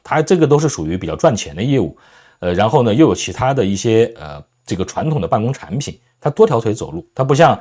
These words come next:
你说英伟达，它是一个大周期走完，增速放缓之后，大家可能暂时就不动了，慢慢就炒得没那么厉害了。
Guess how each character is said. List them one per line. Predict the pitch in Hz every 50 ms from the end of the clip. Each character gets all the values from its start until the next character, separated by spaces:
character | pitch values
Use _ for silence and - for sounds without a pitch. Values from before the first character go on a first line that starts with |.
| - _ _ _
你 | - 92
说 | 90 123 127 139 135 -
英 | 156 165
伟 | 160 110 85
达， | 78 73 80 90 104 - _ _
它 | - - 135
是 | 131 135 117
一 |
个 | 123 127
大 | - - - -
周 | 110 104 113 110
期 | 110 - - 123
走 | 117 - - 82
完， | 78 73 73 80 92
增 | 92 - 135
速 | 127 143
放 | 135 - 147 90
缓 | 78 71
之 | - 101
后， | - 147 160 -
大 | - 110
家 | 113
可 | 131 - -
能 | 82 80 92 117
暂 | 131 175 151
时 | 143 156
就 | 160
不 | 156 139
动 | 165 233 254
了， | 180 - -
慢 | 160 180
慢 | 196 185 156
就 | 147 - 190
炒 | - - - - -
得 | 113
没 | 123 120
那 | 147
么 | 160 185
厉 | 247 214
害 | 123 - 85
了。 | -